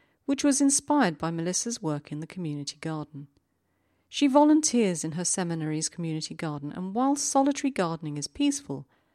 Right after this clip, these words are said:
there's also something wonderful about caring for the plants together with her friends, talking and laughing as they work,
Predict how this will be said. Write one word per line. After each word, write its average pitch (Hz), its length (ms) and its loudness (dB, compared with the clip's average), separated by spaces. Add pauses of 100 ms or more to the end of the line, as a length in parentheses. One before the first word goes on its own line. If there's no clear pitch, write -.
(280)
there's 294 160 2
also 339 280 4
something 214 480 -2
wonderful 180 400 -2
about 180 300 -6
caring 156 380 -6
for - 120 -16
the 170 100 -8
plants 147 440 -8
together 147 360 -10
with 139 180 -14
her 151 100 -12
friends, 147 520 -10 (520)
talking 240 500 6
and 226 140 0
laughing 160 400 -4
as 147 100 -8
they 160 140 -8
work, 151 400 -8